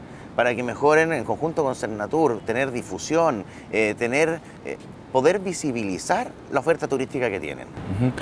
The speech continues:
Speaker 2: ¿Cómo siente que ha, se ha desarrollado esto en esta región?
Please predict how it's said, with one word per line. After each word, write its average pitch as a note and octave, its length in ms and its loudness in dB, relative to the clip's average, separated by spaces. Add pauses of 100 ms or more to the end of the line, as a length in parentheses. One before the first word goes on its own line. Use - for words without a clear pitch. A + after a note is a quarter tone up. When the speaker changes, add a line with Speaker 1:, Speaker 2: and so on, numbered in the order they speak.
(220)
Speaker 2:
¿Cómo B3 200 8
siente A#3 340 8
que F#3+ 140 10
ha, D3 160 10
se E3+ 180 6
ha E3 60 12
desarrollado C#3+ 720 10
esto - 180 4
en B2 80 8
esta A#2+ 180 4
región? G#2 360 4